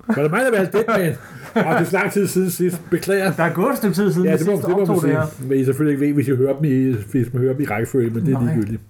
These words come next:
Speaker 2: Før vi hopper til Deadman, så kunne det være, være, at vi skulle lige prøve at samle lidt op på nogle af de gamle programmer. Øhm, vi har blandt andet snakket om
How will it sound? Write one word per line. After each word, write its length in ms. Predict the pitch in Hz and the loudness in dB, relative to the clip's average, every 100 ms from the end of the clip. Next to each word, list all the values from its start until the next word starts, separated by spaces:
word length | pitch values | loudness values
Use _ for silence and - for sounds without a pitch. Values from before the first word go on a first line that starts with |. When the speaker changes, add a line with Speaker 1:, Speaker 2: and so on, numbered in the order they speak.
| - - | -20 -12
Speaker 2:
Før 200 | - 226 | -2 0
vi 80 | 214 | 2
hopper 260 | 151 165 208 | 0 0 -2
til 160 | 170 | -2
Deadman, 340 | 151 151 131 123 | -2 -2 -2 -2
så 100 | 160 | -2
kunne 120 | 165 | -2
det 60 | 143 | -2
være, 180 | 131 131 131 | -4 -6 -2
være, 120 | 147 | 0
at 60 | 147 | 0
vi 40 | |
skulle 200 | 143 151 | -2 -2
lige 60 | 156 | -2
prøve 140 | - 139 | -4 -6
at 80 | |
samle 220 | 143 143 139 | -4 0 2
lidt 120 | 156 | 2
op 220 | 139 135 | 0 -2
på 100 | 147 | -4
nogle 140 | 139 | -4
af 40 | 143 | -4
de 60 | 131 | -2
gamle 260 | 135 160 | 0 0
programmer. 360 | 160 131 120 123 - - - - - | 0 -2 -2 -4 -10 -20 -20 -20 -8
Øhm, 760 | 147 147 139 135 135 131 131 147 | 0 2 2 2 0 -2 -4 -2
vi 100 | 151 | 0
har 140 | 147 151 | 0 0
blandt 200 | 143 131 | -4 -2
andet 200 | 160 160 | 0 0
snakket 320 | 147 156 151 | -2 -2 -2
om 300 | 139 139 | -4 -4